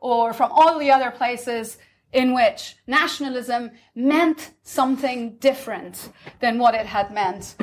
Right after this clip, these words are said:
in Eastern Europe or in Central Europe. And I think that was also another thing about him that blew me away, was because, uh, as a, as an, as an, uh, Iranian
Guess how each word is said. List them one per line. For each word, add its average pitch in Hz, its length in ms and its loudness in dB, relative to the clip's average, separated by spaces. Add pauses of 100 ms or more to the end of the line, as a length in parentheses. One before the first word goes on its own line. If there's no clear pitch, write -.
(140)
in 247 100 -6
Eastern 226 400 -8
Europe 202 320 -8
or 196 120 -4
in 202 100 -6
Central 180 400 -8
Europe. - 300 -16
And 269 120 -2
I 269 100 2
think 330 340 -4 (360)
that 359 380 6
was 285 140 -2
also 311 340 0
another 269 320 -4
thing 233 260 -12
about 247 360 -8
him 214 280 -16 (260)
that 226 220 -10
blew 247 200 -6
me 233 100 -8
away, 240 500 -2
was 269 140 -4
because, 294 420 -8 (380)
uh, 277 340 6 (640)
as 294 180 4
a, 311 320 2
as 285 160 2
an, 294 260 2
as 277 180 -8
an, 269 240 -6 (180)
uh, 240 280 4 (140)
Iranian 277 840 0